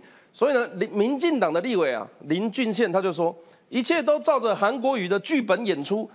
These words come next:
也会照着韩国瑜的方式失败。那国民党团提案的理由呢？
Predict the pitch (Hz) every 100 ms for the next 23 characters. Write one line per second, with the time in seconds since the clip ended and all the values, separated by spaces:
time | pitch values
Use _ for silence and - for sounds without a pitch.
0 | _ - 175 175 160 285 190 247 170 131
1 | - - 151 226 208 214 160 143 180 180
2 | 170 160 - 151 175 151 - - - -
3 | - 320 311 359 285 202 220 220 320 262
4 | 170 151 160 175